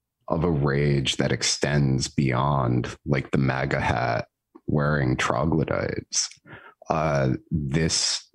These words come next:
is a situation where the state has been in lockdown for, in some form or another, for a year. Small businesses are hurting. And I also think everyone is furious,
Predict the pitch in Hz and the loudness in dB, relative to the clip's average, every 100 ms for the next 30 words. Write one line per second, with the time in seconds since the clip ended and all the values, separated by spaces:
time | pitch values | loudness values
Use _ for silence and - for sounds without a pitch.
0 | - - 80 76 76 73 73 73 80 - | -8 -2 0 2 2 2 0 -2 -2 0
1 | - 73 69 76 - 69 65 67 67 67 | 0 2 2 2 2 0 0 0 0 0
2 | - - 69 71 - - - - 67 67 | -2 0 0 0 -2 -4 -2 0 2 2
3 | 58 50 60 - 69 62 65 65 65 - | 0 0 -2 -2 -2 0 0 0 0 -4
4 | - - 67 65 62 65 - - - - | -12 -4 -2 0 0 0 -4 -10 -20 -12
5 | - 85 87 - 82 85 - 76 73 67 | -2 0 2 2 2 2 0 2 2 2
6 | 67 76 90 - - - 73 67 65 65 | 2 2 0 -2 -2 0 2 2 2 0
7 | 65 - - - 90 76 71 71 65 69 | -2 -4 -4 0 2 2 2 0 0 0
8 | 71 71 67 60 - 95 117 67 67 - | 0 0 0 -2 0 0 2 0 0 -2
9 | - - - _ _ 98 110 120 - 143 | -10 -20 -20 _ _ 0 2 2 0 2
10 | 160 143 95 95 95 123 107 95 90 - | 2 2 0 0 2 2 4 4 2 0
11 | - - 82 120 50 - - - - | 0 0 2 2 0 -2 -2 -2 -2